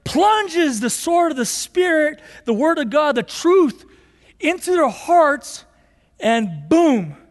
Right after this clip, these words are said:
This is an absolutely strategic strike. And t-, what happens? Total devastation. I see a bunch of dead spiritual bodies lying all over. Thousands of Jews are just,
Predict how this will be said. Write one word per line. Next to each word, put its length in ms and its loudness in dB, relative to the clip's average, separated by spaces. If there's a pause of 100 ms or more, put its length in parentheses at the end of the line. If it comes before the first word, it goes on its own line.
(760)
This 200 -2
is 160 -4
an 60 0
absolutely 500 -4
strategic 640 -4
strike. 600 -2 (520)
And 180 -8
t-, 80 -20 (220)
what 180 -2
happens? 380 -2
Total 260 -4
devastation. 640 -6
I 120 -2
see 180 -6
a 40 -6
bunch 200 -4
of 240 -10
dead 260 -2
spiritual 480 -6
bodies 400 -2
lying 260 -4
all 200 -4
over. 160 -6
Thousands 580 -4
of 160 -8
Jews 340 -4
are 100 -10
just, 200 -14